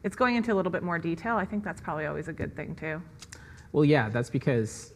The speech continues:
Speaker 2: uh, if you don't get into those kind of details actually and you compliment somebody on something,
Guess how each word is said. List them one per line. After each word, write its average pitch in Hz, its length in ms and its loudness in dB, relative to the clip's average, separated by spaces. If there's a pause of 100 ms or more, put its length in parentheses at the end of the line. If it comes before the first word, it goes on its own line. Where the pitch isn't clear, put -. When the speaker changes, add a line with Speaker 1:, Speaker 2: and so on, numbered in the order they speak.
(120)
Speaker 2:
uh, 113 360 -2 (440)
if 143 120 0
you 151 80 8
don't 135 260 6
get 151 160 6
into 139 220 2
those 117 160 2
kind 117 200 0
of 104 80 0
details 131 440 0
actually 139 500 0
and 113 100 2
you 104 60 0
compliment 113 500 -2
somebody 117 380 0
on 117 140 -2
something, 120 480 -4